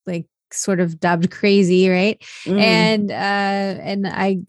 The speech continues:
Speaker 1: I leave, I try to get my life back together. It's not working. And then a few months later, I crashed again and I went back in. And I knew that if I left again, that there was no way that I was gonna make it. I was going to end my life. I had done too many things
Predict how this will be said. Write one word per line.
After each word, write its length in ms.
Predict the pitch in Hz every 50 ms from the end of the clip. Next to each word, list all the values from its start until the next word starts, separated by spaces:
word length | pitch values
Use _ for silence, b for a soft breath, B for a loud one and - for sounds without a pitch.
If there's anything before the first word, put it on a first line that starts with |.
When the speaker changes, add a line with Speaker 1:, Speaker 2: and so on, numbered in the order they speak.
| -
Speaker 1:
I 80 | - 190
leave, 640 | 190 196 262 277 277 269 269 269 269 262 247 220
I 80 | 208 196
try 180 | 185 - 233 220
to 80 | 220
get 160 | 190 208 196
my 140 | 185 190 185
life 280 | 196 196 202 196 180 - -
back 180 | 202 196 196
together. 460 | - 202 185 247 254 247 240 240 233
It's 240 | 226 202 180 - -
not 180 | 202 180 - -
working. 500 | 208 240 254 226 - - 233 226 214 214
And 140 | 202 196 190
then 80 | 190
a 60 | 190
few 160 | 190 - 220 202
months 260 | 202 190 190 - -
later, 240 | 196 190 180 190 175
I 120 | 175 180
crashed 420 | - - - 170 170 175 - -
again 400 | 185 175 170 175 180 180 180 175
and 120 | 175 175 175
I 100 | 175 180
went 220 | 175 180 180 170
back 280 | - 165 160 156 - 208
in. 260 | 208 196 190 180 175 - B B B B B B B
And 100 | 226 240
I 60 | 240
knew 280 | 240 247 294 320 320 311
that 140 | 277 277 262
if 120 | 262 -
I 80 | 254 233
left 340 | 214 233 240 240 240 - -
again, 760 | - 214 185 180 214 277 302 320 302 262 233 220 214 208 208
that 200 | 220 214 208 202
there 120 | 226 220
was 160 | 220 220 220 214
no 160 | 220 220 220
way 180 | 220 220 214
that 140 | 202 202 196
I 100 | 190 190
was 220 | 190 190 190 185 180
gonna 180 | 196 185 180
make 320 | 175 175 180 175 170 - -
it. 220 | - - - -
I 180 | - 170 170 175
was 160 | 185 180 175
going 380 | 160 - - 208 214 214 208
to 100 | 202 -
end 180 | - 185 190 185
my 120 | 185 180
life. 240 | 180 175 175 170 175 -
I 80 | 160
had 160 | 196 190 170
done 220 | 165 180 175 175 175 -
too 140 | - 208
many 180 | 196 196 185 180
things 520 | 175 - - 190 180 180 180 185 180 156